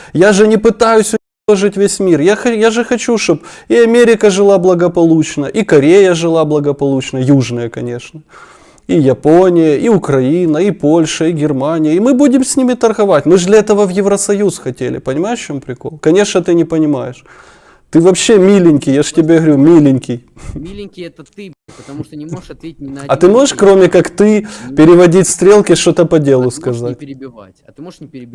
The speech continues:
Speaker 1: Не,
Speaker 2: Я тебе
Speaker 1: кстати,
Speaker 2: просто
Speaker 1: пе-, вот,
Speaker 2: говорю.
Speaker 1: вот
Speaker 2: Ты
Speaker 1: я
Speaker 2: не
Speaker 1: все
Speaker 2: можешь.
Speaker 1: могу,
Speaker 2: Нет.
Speaker 1: вот я все могу, я только перебивать не могу. Вот это моя, как бы,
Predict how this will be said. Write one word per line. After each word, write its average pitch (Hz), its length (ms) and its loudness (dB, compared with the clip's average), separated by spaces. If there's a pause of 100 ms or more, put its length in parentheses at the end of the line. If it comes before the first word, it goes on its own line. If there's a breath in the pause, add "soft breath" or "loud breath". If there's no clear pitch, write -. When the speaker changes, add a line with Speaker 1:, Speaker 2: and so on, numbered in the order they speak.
Speaker 1:
Не, 160 60 6
Speaker 2:
Я 151 40 4
тебе - 60 -4
Speaker 1:
кстати, 165 360 0
Speaker 2:
просто 165 180 2
Speaker 1:
пе-, 156 60 -2
вот, 151 320 0
Speaker 2:
говорю. - 260 -20
Speaker 1:
вот 151 160 4
Speaker 2:
Ты 185 80 6
Speaker 1:
я 185 40 6
Speaker 2:
не 180 80 4
Speaker 1:
все - 180 2 (120)
Speaker 2:
можешь. 160 40 4
Speaker 1:
могу, 151 360 2
Speaker 2:
Нет. 202 140 -8
Speaker 1:
вот 151 180 2
я 170 100 4
все 175 260 2
могу, 156 320 4
я 160 120 4
только 156 260 0
перебивать 139 580 0
не 123 100 -6
могу. 120 300 -6
Вот 135 200 -2
это 151 200 0
моя, 143 320 0
как 131 240 -4
бы, 131 240 -2